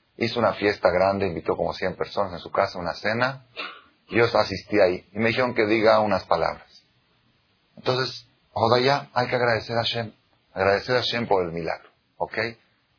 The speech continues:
Pero me surgió una pregunta, y miren qué pregunta tan profunda. Si yo creo en Dios, que Dios maneja el mundo, entonces yo también creo que Dios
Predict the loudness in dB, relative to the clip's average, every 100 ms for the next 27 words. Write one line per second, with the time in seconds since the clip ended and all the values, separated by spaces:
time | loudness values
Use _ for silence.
0 | _ -6 -4 -4 -6 -4 -2 -2 0 0
1 | 0 -2 -4 -2 -2 -2 -2 0 2 2
2 | -2 -4 -6 -8 -20 _ _ -2 -2 0
3 | -2 -2 -6 -6 -8 -14 _ _ _ _
4 | _ _ _ _ _ _ _ _ _ _
5 | _ _ _ _ _ _ _ _ _ _
6 | _ _ _ -6 0 4 4 4 6 6
7 | 6 4 4 6 6 4 -4 -12 _ _
8 | _ _ 0 4 6 4 4 2 2 2
9 | 0 2 0 0 -4 -6 _ _ _ _
10 | _ _ _ _ _ _ _ _ 0 2
11 | 2 2 2 2 0 2 6 6 4 0
12 | -14 _ _ _ _ _ _ _ 2 4
13 | 6 6 4 2 -8 -14